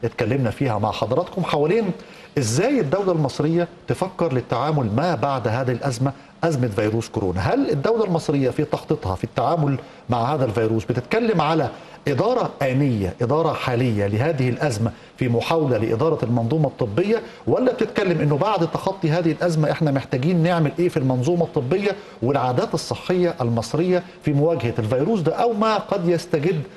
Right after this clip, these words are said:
من فيروسات، باعتبار إنه ما يقال أو ما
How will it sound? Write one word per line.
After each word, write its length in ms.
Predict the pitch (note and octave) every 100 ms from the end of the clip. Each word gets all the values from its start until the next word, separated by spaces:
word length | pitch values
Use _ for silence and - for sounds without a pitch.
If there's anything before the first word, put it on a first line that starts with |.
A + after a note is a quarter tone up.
| - - - -
من 320 | E3 G3 D3
فيروسات، 440 | B2 B2+ B2 E3 D#3
باعتبار 500 | B2 B2 A2+ D3 D3+
إنه 260 | A#2 B2 A#2 - - -
ما 140 | C#3
يقال 460 | D#3+ C3 - D3 C#3
أو 140 | A2
ما 280 | G#2+ C3+ C3+